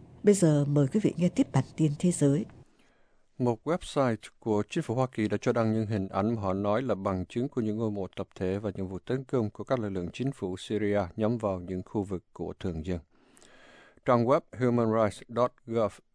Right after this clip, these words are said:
Speaker 2: của Bộ Ngoại giao Mỹ hôm thứ Sáu đã đăng những hình ảnh chụp từ vệ tinh. Có hơn một trăm người, trong đó phần nửa là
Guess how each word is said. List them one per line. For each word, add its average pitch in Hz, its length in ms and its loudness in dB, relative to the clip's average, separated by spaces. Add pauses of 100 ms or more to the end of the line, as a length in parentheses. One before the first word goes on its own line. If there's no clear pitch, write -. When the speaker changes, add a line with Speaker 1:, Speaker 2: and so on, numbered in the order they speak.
Speaker 2:
của 110 100 2
Bộ 104 140 0
Ngoại 92 260 0
giao 107 120 2
Mỹ 95 280 0
hôm 104 200 -4
thứ 120 120 -4
Sáu 110 300 -2
đã 104 120 -2
đăng 101 220 -2
những 98 120 -4
hình 95 200 -4
ảnh 85 300 -6
chụp 98 140 -8 (180)
từ 90 160 -4
vệ 82 260 -6
tinh. 98 140 -2 (920)
Có 165 100 2
hơn 156 160 4
một 107 160 -2
trăm 120 200 4
người, 104 160 2
trong 110 120 -2
đó 131 80 0
phần 110 320 0
nửa 98 180 2
là 104 120 0